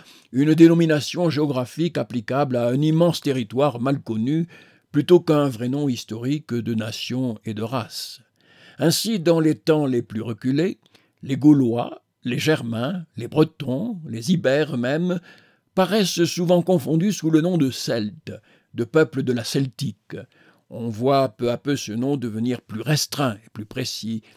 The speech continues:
Les Ibères d'Espagne s'en détachent les premiers, puis les Germains. Dans le siècle qui précède l'ère chrétienne, les Gaulois, c'est-à-dire les peuples qui habitent la Gaule, sont seuls appelés Celtes. On commence même à reconnaître parmi eux des races diverses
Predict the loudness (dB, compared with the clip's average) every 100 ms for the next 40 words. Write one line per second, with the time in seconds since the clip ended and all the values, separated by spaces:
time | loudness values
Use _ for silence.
0 | _ _ -14 -4 -2 4 4 4 -2 -2
1 | -2 0 0 0 -2 -8 -8 -6 -6 -6
2 | -8 -6 -2 0 0 -4 _ _ _ _
3 | _ -6 2 2 4 2 2 2 -2 -6
4 | _ _ _ _ _ _ -6 2 6 6
5 | 4 2 2 0 -4 -2 -2 -4 -2 0
6 | -2 -4 -6 -8 -2 0 2 2 -2 -6
7 | _ _ -8 -4 0 4 8 8 6 2
8 | -6 -14 -12 -8 -8 -8 -2 -4 -4 -12
9 | -10 -10 -4 -2 2 4 4 2 -4 _
10 | -2 0 0 -2 -4 -4 -2 0 -2 -8
11 | -6 -6 -6 -12 -14 -14 -16 _ _ -16
12 | -6 0 2 0 0 0 0 0 -4 -2
13 | -2 -2 -4 -4 0 2 6 6 4 -2
14 | 0 0 0 -2 0 0 -2 -8 -14